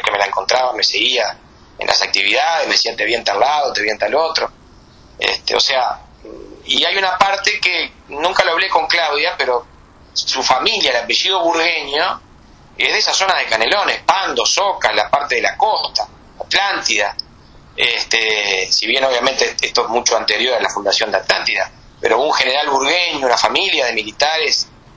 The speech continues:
este, en la época de la Revolución de las Lanzas, fundamentalmente, Timoteo Aparicio,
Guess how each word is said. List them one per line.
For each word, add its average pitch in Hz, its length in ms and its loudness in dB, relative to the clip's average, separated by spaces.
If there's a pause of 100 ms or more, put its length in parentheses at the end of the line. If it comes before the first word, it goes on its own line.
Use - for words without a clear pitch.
(180)
este, - 220 -6
en 107 120 -4
la 104 120 2
época 123 440 2
de 101 80 2
la 104 100 2
Revolución 98 380 2
de 117 80 2
las 95 100 0
Lanzas, 139 520 0
fundamentalmente, 101 840 -4
Timoteo - 360 -4
Aparicio, 143 720 -2